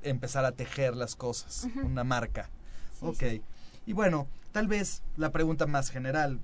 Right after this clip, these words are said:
Speaker 1: la frontera, Julieta ya dijo algo, tal vez en el mundo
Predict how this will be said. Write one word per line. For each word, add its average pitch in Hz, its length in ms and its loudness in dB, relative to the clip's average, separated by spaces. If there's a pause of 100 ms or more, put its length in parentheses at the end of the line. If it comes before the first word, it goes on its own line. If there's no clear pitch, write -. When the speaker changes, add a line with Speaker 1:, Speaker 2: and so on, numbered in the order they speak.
Speaker 1:
la 131 140 0
frontera, 147 580 -2 (240)
Julieta 143 320 -4
ya 135 140 0
dijo 127 240 -6
algo, 120 320 -4 (120)
tal 123 140 -2
vez 123 160 -4
en 123 80 -4
el 113 80 -2
mundo 117 320 -4